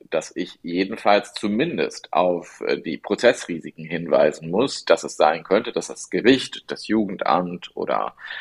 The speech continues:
der Verfahrensbeistand, ähm, der Verfahrensbeistand beziehungsweise die Verfahrensbeiständin ist, ähm, die Rechtsanwältin, der Rechtsanwalt des Kindes und gibt dem Gericht eine Stellungnahme ab und teilt mit,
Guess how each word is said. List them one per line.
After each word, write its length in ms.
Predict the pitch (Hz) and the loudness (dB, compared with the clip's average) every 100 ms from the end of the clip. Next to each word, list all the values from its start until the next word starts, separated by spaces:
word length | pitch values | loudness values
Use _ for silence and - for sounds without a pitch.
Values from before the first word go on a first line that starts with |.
| - | 2
der 80 | 110 | 4
Verfahrensbeistand, 1600 | 131 143 - 82 76 82 - 82 80 - 73 73 78 - - - | 6 4 6 6 6 0 -6 -4 -2 -4 -6 -8 -12 -14 -14 -10
ähm, 320 | - 71 69 - | -10 -8 -10 -10
der 100 | - | -10
Verfahrensbeistand 720 | - 78 - 73 - 71 - | -4 -4 -2 -2 0 -2 -4
beziehungsweise 500 | 85 98 92 92 90 | -10 -10 -8 -8 -6
die 100 | 90 | -6
Verfahrensbeiständin 1300 | 87 - 113 104 - 80 80 - 82 85 92 92 - | -2 6 6 6 2 0 0 -4 -4 -4 -4 -6 -4
ist, 440 | 92 95 - - - | -2 -2 -4 -14 0
ähm, 460 | 85 85 85 85 - | 4 4 2 -10 -10
die 180 | 90 90 | 0 6
Rechtsanwältin, 640 | 85 - 101 90 90 101 | 6 6 4 6 6 4
der 100 | 90 | 0
Rechtsanwalt 420 | 85 - 90 78 - | 0 -2 -4 -6 -8
des 140 | - | -10
Kindes 380 | 117 131 156 - | -6 -4 -4 -6
und 220 | 95 92 | -12 -4
gibt 380 | 113 - - - | -2 -2 -8 -2
dem 260 | 90 85 78 | -2 -2 -14
Gericht 420 | 90 92 107 110 | -10 0 2 2
eine 200 | - 98 | 0 0
Stellungnahme 800 | 95 - 90 92 82 76 76 - - | 2 8 8 8 0 -6 -4 -6 -4
ab 200 | - _ - | -6 _ -8
und 520 | 92 90 87 - - - _ - - - - | -6 -6 -8 -10 -12 -18 _ -20 -16 -16 -4
teilt 380 | - 95 92 - | 8 8 8 4
mit, 380 | 113 135 - | -2 -2 -8